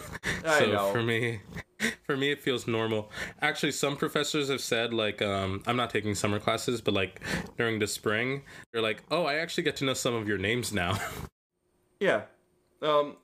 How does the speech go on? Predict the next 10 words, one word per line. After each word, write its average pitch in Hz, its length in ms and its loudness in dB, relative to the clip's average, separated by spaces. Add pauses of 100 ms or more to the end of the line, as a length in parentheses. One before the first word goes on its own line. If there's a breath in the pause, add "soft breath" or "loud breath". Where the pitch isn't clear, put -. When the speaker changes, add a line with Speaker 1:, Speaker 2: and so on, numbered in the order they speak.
Speaker 2:
another 185 320 4
thing, 156 280 -4
though, 127 340 2
is 117 400 -2
also 117 540 -2
on 107 180 -6
the 101 320 -2
Cape, 175 380 -4 (600)
currently, 110 720 -4
uh, 101 420 -4